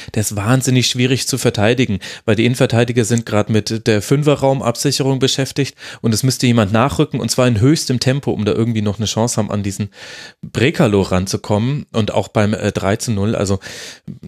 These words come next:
der, der macht für mich gerade offensiv ein bisschen den Unterschied bei,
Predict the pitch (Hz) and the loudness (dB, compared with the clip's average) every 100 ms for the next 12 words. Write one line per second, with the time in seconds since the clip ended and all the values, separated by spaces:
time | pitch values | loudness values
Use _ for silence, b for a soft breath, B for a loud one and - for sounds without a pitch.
0 | - - 120 127 107 - 135 151 147 - | -6 0 2 2 -2 -4 0 2 0 0
1 | 135 139 - 110 113 117 117 135 117 110 | 0 0 -2 0 2 2 0 -2 -2 -2
2 | 113 131 131 107 104 107 127 143 - 127 | -2 0 0 2 0 2 2 2 0 -2
3 | - 104 - 107 107 107 | -2 -6 0 4 4 2